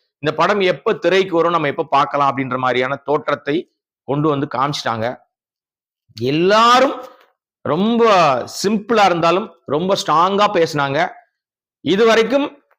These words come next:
தெலுங்கு சினிமால இந்த மாதிரியான பிரம்மாண்டம், வெறும் தெலுங்கு சினிமா மட்டும் இல்ல, இந்திய சினிமாவிலே இந்த மாதிரியான ஒரு பெரிய பிரம்மாண்டத்தை வேற எந்த படத்துக்கும் காமிச்ச மாதிரி தெரியல. அதாவது நூறு அடி ஹைட் எல் இ டி திரை, நூத்தி நாற்பது அடி அகலத்துல ஒரு மிகப்பெரிய திரையில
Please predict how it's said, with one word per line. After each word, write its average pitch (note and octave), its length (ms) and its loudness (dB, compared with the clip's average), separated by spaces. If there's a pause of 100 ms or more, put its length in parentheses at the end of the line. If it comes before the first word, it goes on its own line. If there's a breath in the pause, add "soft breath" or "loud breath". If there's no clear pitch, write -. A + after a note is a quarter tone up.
(160)
தெலுங்கு B3+ 440 2
சினிமால F#3+ 640 2 (100)
இந்த G3 320 0
மாதிரியான F#3 460 2
பிரம்மாண்டம், D3+ 600 0 (300)
வெறும் F#3 340 0
தெலுங்கு F3+ 280 2
சினிமா D#3 280 -2
மட்டும் C#3+ 360 -4
இல்ல, C#3+ 180 0 (460)
இந்திய A3 320 2 (100)
சினிமாவிலே F#3+ 580 2
இந்த F#3 240 0
மாதிரியான E3+ 580 0
ஒரு D3+ 220 -2
பெரிய F#3+ 280 -2
பிரம்மாண்டத்தை E3 760 -2 (760)
வேற F#3+ 260 2
எந்த F#3+ 220 2
படத்துக்கும் F#3+ 500 0
காமிச்ச E3 360 -2
மாதிரி D#3 240 0
தெரியல. E3 380 -2
அதாவது E3 580 2
நூறு D#3+ 220 0
அடி D#3 160 2
ஹைட் D#3 360 -2 (180)
எல் D#3 160 0
இ D#3 60 0
டி D3 160 -2
திரை, E3 360 -2 (300)
நூத்தி D#3 180 -2
நாற்பது D3 320 -2
அடி D#3+ 220 2
அகலத்துல D3+ 500 0
ஒரு C3+ 160 -2
மிகப்பெரிய D3 500 -2
திரையில C#3 360 0